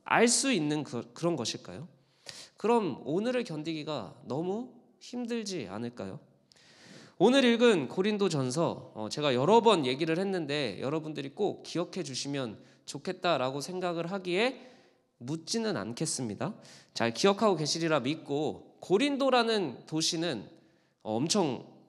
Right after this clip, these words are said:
세계적인 무역 도시라고 했어요. 그래서 부도 집중이 되고 그리스 로마 문화가 철저하게 지배하고 있기 때문에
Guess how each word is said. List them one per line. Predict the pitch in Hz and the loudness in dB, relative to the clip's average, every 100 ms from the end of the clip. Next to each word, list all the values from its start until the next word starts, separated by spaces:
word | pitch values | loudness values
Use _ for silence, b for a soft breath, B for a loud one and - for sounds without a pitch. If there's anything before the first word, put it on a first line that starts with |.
| - | -10
세계적인 | 233 233 233 208 185 113 | -4 0 2 2 -2 -2
무역 | 131 165 170 | 0 -2 -2
도시라고 | 156 139 120 104 | -8 -6 -8 -6
했어요. | 123 143 110 92 92 | -8 -8 -8 -8 -10
그래서 | - 117 117 117 B B B | -8 -4 -4 -4 B B B
부도 | - 160 190 | -6 0 0
집중이 | - 120 - 139 127 | -2 -4 -4 -4 -4
되고 | 107 90 160 113 B B B B B | -6 0 0 0 B B B B B
그리스 | - 233 269 277 | 0 2 2 2
로마 | 170 160 175 | 2 2 0
문화가 | 135 143 151 151 | -2 -4 -2 -2
철저하게 | - 285 - 269 226 | -4 -4 -2 -2 -2
지배하고 | 185 143 143 151 156 156 135 | -2 -4 -2 -4 -4 -6 -6
있기 | - 123 | -6 -8
때문에 | 135 123 123 185 110 - | -6 -6 -4 -4 -6 -10